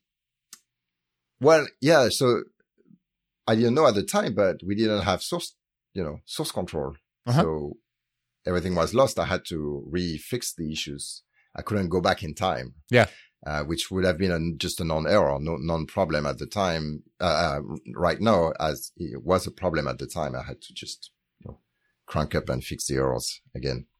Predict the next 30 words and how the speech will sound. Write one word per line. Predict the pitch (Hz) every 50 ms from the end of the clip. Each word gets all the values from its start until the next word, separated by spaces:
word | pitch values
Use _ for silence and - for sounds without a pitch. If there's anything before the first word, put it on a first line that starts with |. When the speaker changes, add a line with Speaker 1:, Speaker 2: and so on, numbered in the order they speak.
| _ _ _ -
Speaker 2:
But | 131 123 - -
you | 139 170
already | 165 170 170 151 143
mentioned | 131 139 151 147 - 139 117
Java. | 104 135 165 175 120 98
So | 92 - 101
what | 101 120 156 156
was | 160 143 127 - 127
your, | 120 117 113 110 104 101 - _ - - _ -
so | 131 113 123 123
why | 117 117 127 143
you | 139 127
started | - - 127 117 - 113
with | 107 107 104
Java | - 131 139 135 110
then? | 92 90 85 85 90
So | - 104
you | 104 104
just | 95 110 107 104 -
found | - 107 110 117 110
it | 110 98
on | 107 101 92
the | 101 117
internet, | 139 - 165 156 151 147 - -
or | 110 104 98 90 - _ _ _ _ _ _ _ _ _ _ _ _
why | - 110 113 120 117
you | 110 101 90
started | - - 90 85 - 87
with | 90 90 -
Java? | - 90 85 82 82